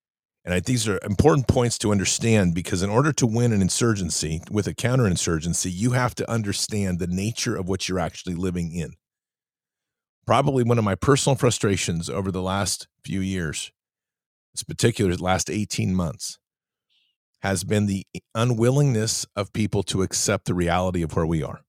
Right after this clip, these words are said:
We are in an occupied nation. We have been in a state of war easily since two thousand twelve, probably more like two thousand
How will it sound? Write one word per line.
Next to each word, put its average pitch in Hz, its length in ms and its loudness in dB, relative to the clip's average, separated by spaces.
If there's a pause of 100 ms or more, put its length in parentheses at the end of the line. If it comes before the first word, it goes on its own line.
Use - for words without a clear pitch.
(120)
We 117 200 0
are 110 240 2
in 117 340 0 (200)
an 98 80 -4
occupied 92 560 -2
nation. 82 500 0 (680)
We 90 100 -2
have 90 280 -2
been 110 240 4
in 101 160 0
a 95 60 2
state 101 400 -2
of 101 100 -2
war 85 520 -2 (480)
easily 110 400 0
since 87 220 -2
two 98 140 0
thousand 87 460 0
twelve, 73 420 -4 (1120)
probably 101 360 2
more 95 200 4
like 85 180 -2
two - 140 -2
thousand 87 420 -2